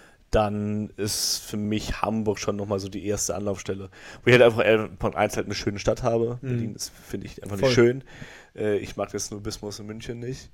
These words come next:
Speaker 2: Ja.
Speaker 1: Äh, ich find Köln auch nicht schön,
Speaker 2: Okay.
Speaker 1: äh, um jetzt nicht diverse Podcast-Hörer zu verlieren,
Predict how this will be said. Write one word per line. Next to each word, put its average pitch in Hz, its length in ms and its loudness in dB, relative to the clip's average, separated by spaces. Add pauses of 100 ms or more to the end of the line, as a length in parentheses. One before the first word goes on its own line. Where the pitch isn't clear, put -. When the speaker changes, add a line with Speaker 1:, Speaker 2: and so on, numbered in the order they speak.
(140)
Speaker 2:
Ja. 113 180 -4 (200)
Speaker 1:
Äh, 104 320 -2 (260)
ich - 80 -14
find 101 240 -14
Köln 104 300 -2
auch 113 160 -6
nicht 123 180 -6
schön, 139 400 -6
Speaker 2:
Okay. 135 220 -6
Speaker 1:
äh, 110 280 -2
um 107 220 -8
jetzt 104 220 -6
nicht - 180 -12
diverse 104 260 -8
Podcast-Hörer 107 600 -10
zu - 120 -12
verlieren, 113 460 -8